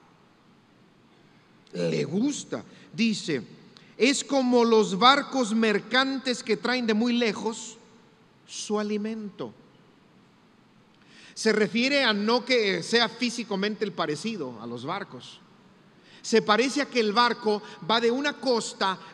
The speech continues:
hasta la otra costa, largos proyectos de, de, de esfuerzo, pero trae sus productos. Así es la mujer. Una mujer que es mujer,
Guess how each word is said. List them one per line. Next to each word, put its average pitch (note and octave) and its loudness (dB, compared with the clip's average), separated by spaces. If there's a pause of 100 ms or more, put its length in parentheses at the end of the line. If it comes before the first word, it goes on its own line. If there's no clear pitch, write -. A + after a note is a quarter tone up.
(100)
hasta F#3 -6
la E3+ 0
otra C#4+ 0
costa, G3+ 0 (200)
largos C#4 2
proyectos G#3+ 2
de, G3+ 2 (160)
de, G3+ -2
de G3+ 4
esfuerzo, A3 4 (200)
pero E3 4 (140)
trae A#3 6 (140)
sus - -6
productos. D3+ -4 (340)
Así - -6
es G#3 -6
la G#3+ -8
mujer. G#3+ -12 (1300)
Una A3 2
mujer G#3 -2
que F#3 -2
es F#3+ -6
mujer, G3 -2